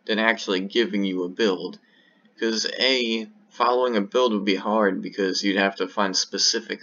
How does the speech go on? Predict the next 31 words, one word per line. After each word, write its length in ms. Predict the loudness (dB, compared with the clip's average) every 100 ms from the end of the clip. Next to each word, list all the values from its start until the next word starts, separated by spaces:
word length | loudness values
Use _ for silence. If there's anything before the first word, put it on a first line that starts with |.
| -6
items. 680 | -2 -2 -2 -8 -8 -8 -10 _ _ _ _ _ _ _ -6
And 260 | -2 0
B, 500 | 2 2 4 2 0 -4 -4
if 180 | -2 0
you 100 | -2
copy 380 | 0 0 2 2
a 60 | 2
build, 380 | 4 2 2 -4
you're 100 | -4
not 220 | 2 2 4
really 240 | 4 4
learning 520 | 4 2 2 0 -2
anything. 640 | -4 -8 -12 -12 -12 -12 -16 -20 _ _ _
It's 120 | -12 -4
just 260 | -2 0
like 160 | -2 -2
when 120 | -2
I 100 | -2
try 260 | -2 -2 -2
and 180 | -2
teach 280 | -4 -6 -6
people 300 | -6 -4 -2
in 60 | 0
F 220 | -2 -2
F 220 | -8 -4
E 160 | 0 0
X 320 | 0 -2 -6
about 400 | -2 -2 -2 -4
how 140 | -8
to 100 | -8
play. 540 | -6 -4 -4 -4 -12